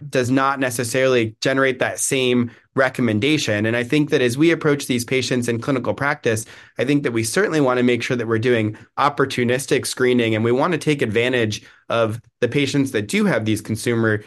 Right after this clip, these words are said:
devices that are able to follow themselves over time remotely. And I think that certainly we should be looking in patients that are seventy-five years of age or older. We should be looking at all those patients when they come in to clinic and doing pulse checks and making sure that,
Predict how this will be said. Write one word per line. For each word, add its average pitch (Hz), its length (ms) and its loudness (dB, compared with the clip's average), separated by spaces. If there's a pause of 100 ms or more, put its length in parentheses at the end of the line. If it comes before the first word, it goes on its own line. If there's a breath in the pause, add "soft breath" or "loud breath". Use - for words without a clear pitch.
(180 loud breath)
devices 113 560 0
that 117 120 2
are 117 80 4
able 123 320 0
to 110 100 0
follow 120 300 2
themselves 113 720 -2 (160 loud breath)
over 117 200 2
time 117 320 0
remotely. 107 480 0
And 107 120 0
I 107 40 0
think 123 260 -2
that 110 140 -4
certainly 156 540 0
we 120 160 2
should 117 180 -2
be 113 120 0
looking 113 480 0 (180 loud breath)
in 120 120 -2
patients 131 420 0
that 113 100 0
are 101 60 -2
seventy-five 123 600 0
years 117 400 0 (160)
of 107 120 -2
age 120 200 2
or 110 80 0
older. 117 280 2
We 113 80 0
should 113 160 -4
be 120 80 2
looking 117 180 0
at 110 80 -2
all 123 260 2
those 117 200 4
patients 113 360 -2
when 117 120 0
they 110 100 2
come 110 260 -2
in 107 340 0 (200 loud breath)
to - 100 -8
clinic 113 440 -2
and 107 120 0
doing 107 220 0
pulse 120 300 -2
checks 110 400 -4
and 107 100 0
making 110 300 -2
sure 107 260 -2
that, 104 280 -2